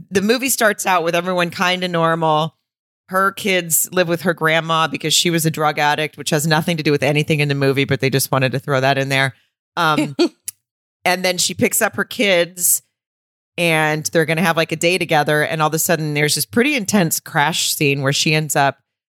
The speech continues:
Speaker 1: her, it, it's like all the cars, it, it was like, it,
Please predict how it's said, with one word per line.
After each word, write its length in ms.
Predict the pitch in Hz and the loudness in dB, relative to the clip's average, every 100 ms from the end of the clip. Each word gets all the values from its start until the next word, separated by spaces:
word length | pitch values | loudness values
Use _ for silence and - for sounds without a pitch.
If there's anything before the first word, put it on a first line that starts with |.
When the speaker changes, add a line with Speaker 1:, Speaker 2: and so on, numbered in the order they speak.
| - | -4
Speaker 1:
her, 440 | 170 165 160 - - - | 0 0 0 -4 -10 -4
it, 180 | - - | -2 0
it's 180 | 165 185 | -2 0
like 140 | 165 | 0
all 140 | 123 175 | 2 0
the 80 | 185 | -2
cars, 600 | - 165 165 156 151 - _ _ _ _ | -2 0 2 -2 -4 -10 _ _ _ _
it, 160 | - - - | -2 -2 -4
it 60 | |
was 160 | 151 - | -4 -2
like, 200 | 190 - | -2 -4
it, 120 | - | -10